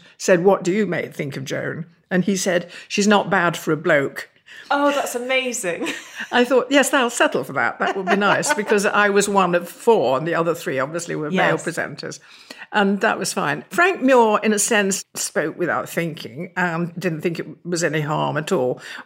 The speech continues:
Speaker 1: What was harmful about it was that every editor in Fleet Street put it in inverted commas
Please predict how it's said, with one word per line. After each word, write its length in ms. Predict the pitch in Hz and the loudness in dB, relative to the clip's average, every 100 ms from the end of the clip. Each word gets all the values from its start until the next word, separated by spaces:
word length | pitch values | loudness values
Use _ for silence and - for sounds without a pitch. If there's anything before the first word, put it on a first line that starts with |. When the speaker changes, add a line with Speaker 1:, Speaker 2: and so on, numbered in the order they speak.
| _ | _
Speaker 1:
What 260 | 269 359 | 4 4
was 260 | 277 277 - - | 4 0 0 -2
harmful 640 | - 262 339 381 - 127 | 0 2 4 4 2 0
about 320 | - - - | -2 -4 -4
it 80 | - | -2
was 120 | 190 | 0
that 180 | - - | -2 2
every 460 | 247 226 233 262 - | 4 4 2 0 2
editor 420 | 190 185 185 156 | 4 4 2 -2
in 120 | 156 | -2
Fleet 360 | 160 - 220 - | -4 0 0 2
Street 400 | - - 127 - | -2 -4 -8 -6
put 180 | 240 214 | -4 -2
it 100 | 170 | -2
in 80 | 151 | -2
inverted 400 | 139 135 143 143 | -4 -4 -6 -8
commas 420 | 147 135 110 | -8 -6 -8